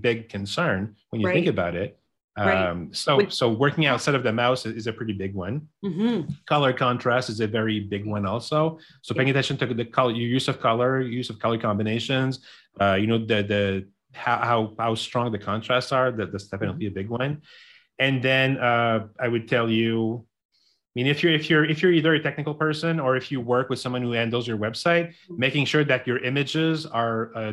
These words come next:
Speaker 1: described in text. So back to what, something that you said. So the alt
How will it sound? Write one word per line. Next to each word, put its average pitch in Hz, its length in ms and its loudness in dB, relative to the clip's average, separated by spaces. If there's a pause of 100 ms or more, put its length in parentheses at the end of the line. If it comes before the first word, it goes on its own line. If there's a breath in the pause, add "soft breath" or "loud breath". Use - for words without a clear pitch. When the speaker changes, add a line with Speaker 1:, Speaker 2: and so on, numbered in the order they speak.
(100)
Speaker 1:
described 123 340 0
in 113 160 2
text. 110 280 -2
So 135 60 -2
back 120 200 0
to 120 80 -6
what, 113 160 -2
something 120 180 -6
that 113 120 0
you 104 120 -2
said. 113 360 0 (180 soft breath)
So 120 320 0
the 131 180 -4
alt 127 340 0